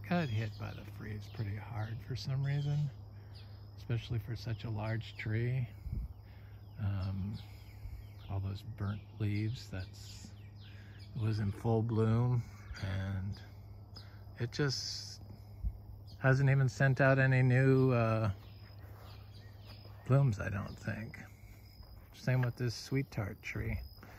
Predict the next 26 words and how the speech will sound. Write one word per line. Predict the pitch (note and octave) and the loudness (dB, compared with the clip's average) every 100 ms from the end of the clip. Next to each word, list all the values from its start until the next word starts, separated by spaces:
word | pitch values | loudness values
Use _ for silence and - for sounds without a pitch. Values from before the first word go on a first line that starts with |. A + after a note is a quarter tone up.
| - - - - - | -16 -16 -18 -14 -4
This | A2+ | -4
tree | - C#3 B2 | 0 2 4
has | A2 | 4
always | A2+ A#2+ A2 | 4 4 2
produced | - G#2 G#2+ - | 0 -2 -2 -4
tons | - B2+ C3 B2+ A#2 | 0 4 4 4 4
and | G#2 | 2
tons | G#2 A2+ A2+ A#2 | 2 2 2 0
and | A2 G#2+ | 0 -2
tons | A2+ A2+ G#2 | 0 0 0
of | G2+ | -4
fruit | - A#2+ G#2+ - | 0 0 0 -4
since | - G2 - - - - - | -2 -2 -2 -12 -12 -14 -6
we | G#2 | 2
first | G2+ A#2+ A2 - | 2 4 2 2
planted | A2 B2 C3 F#2+ | 2 4 4 0
it. | F#2+ - | -2 0
Like, | G2+ G#2+ - - - - - - - - - - - - - - | 0 0 -10 -16 -16 -16 -16 -16 -16 -16 -16 -16 -16 -16 -18 -10
the | - | -2
trees | - G#3 G3 | 10 12 12
start | - D3 | 10 8
producing | - C#3+ C3+ - G#2+ | 10 10 10 8 6
the | |
first | G#2 A2+ G2+ - A#2+ | 6 4 0 0 -2
year | A2 - - | 0 -2 -2
generally, | G#2+ G#2 - - | 0 0 -2 -4